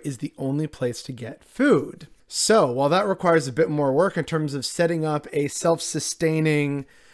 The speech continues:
uh, food sector within rural communities, those of us here in the city,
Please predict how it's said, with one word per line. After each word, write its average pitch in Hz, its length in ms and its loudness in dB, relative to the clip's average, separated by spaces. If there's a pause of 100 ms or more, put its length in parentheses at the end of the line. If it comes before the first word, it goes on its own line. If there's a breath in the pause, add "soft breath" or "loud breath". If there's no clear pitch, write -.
(140 soft breath)
uh, 135 380 0
food 208 320 0
sector 147 500 0
within 143 460 2
rural 139 220 2
communities, 139 1120 -2 (580 soft breath)
those 196 280 4
of 214 80 -2
us 214 160 -2
here 208 100 4
in 202 80 0
the 185 80 -2
city, 220 460 0